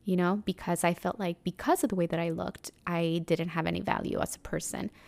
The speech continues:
And so my journey for, towards self-love and self-confidence, self-esteem has started since I came to the United States. It literally started the day that I came here. Anyways,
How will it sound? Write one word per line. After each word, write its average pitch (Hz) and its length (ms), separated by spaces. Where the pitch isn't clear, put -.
And 220 120
so 240 80
my 262 160
journey 220 480
for, 185 500
towards 185 360
self-love - 840
and 175 180
self-confidence, 175 920
self-esteem 165 840
has 175 340
started 185 640
since 190 420
I 190 220
came 196 300
to - 100
the 214 100
United 208 420
States. - 640
It 185 80
literally 190 400
started 165 460
the - 80
day 151 240
that 143 140
I 139 80
came - 300
here. - 340
Anyways, 196 600